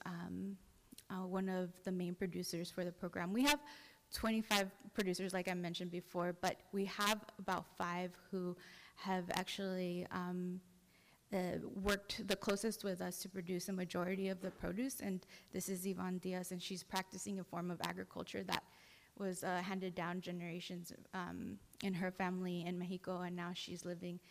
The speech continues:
in our region is ena-, and is able to bring back those traditional practices and bring, um, practice them at home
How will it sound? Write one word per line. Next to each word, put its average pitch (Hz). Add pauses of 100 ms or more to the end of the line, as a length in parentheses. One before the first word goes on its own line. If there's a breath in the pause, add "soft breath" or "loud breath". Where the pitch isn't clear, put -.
(180 loud breath)
in 185
our 175
region 180
is 175
ena-, 175 (160)
and 190
is 202
able 180
to 185
bring 175
back - (380 loud breath)
those 180
traditional 180
practices 175
and 180
bring, 185 (140)
um, 180
practice 185
them -
at -
home 196